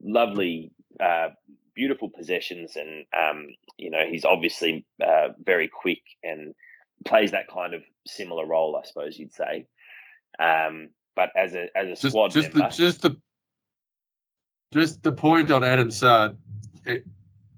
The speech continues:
Speaker 2: he had a hundred and thirteen bounces this season, right?
Speaker 1: Yeah.
Speaker 2: Saad? Second, Hind on fifty-six, third, Shai Bolton on thirty-seven.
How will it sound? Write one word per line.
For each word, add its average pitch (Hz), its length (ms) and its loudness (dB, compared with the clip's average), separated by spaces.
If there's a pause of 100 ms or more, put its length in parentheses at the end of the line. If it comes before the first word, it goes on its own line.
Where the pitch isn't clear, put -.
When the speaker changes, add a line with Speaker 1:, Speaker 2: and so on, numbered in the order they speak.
(360)
Speaker 2:
he 131 60 4
had 180 120 8
a 175 60 6
hundred 170 400 4
and 143 140 2
thirteen 147 600 4
bounces 117 580 2
this 92 200 -8
season, 92 380 -4
right? 147 280 4 (1000)
Speaker 1:
Yeah. - 320 -2
Speaker 2:
Saad? 170 320 6 (1300)
Second, 185 460 4
Hind 156 380 4
on 147 140 4
fifty-six, 143 800 0
third, 139 380 0 (240)
Shai 131 280 4
Bolton 127 320 4
on 107 120 2
thirty-seven. 110 920 2